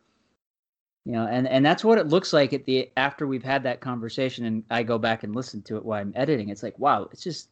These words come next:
this spectacular thing. But as we were talking about it, we're just, like, throwing a,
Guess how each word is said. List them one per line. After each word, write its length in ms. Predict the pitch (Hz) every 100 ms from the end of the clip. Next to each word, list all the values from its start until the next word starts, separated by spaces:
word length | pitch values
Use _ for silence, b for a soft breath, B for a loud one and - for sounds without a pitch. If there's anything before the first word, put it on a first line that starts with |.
| -
this 160 | 127
spectacular 920 | - - 147 - - 160 151 156 131
thing. 460 | 120 147 127 107 104 - _ _ _ _ _ _ _ _ _
But 140 | - 135
as 180 | 143 131
we 80 |
were 80 | 131
talking 340 | 113 180 208 175
about 240 | 127 117
it, 80 | 110
we're 140 | 131
just, 180 | 139 143
like, 260 | 143 131 _
throwing 380 | 139 139 131
a, 220 | 127 120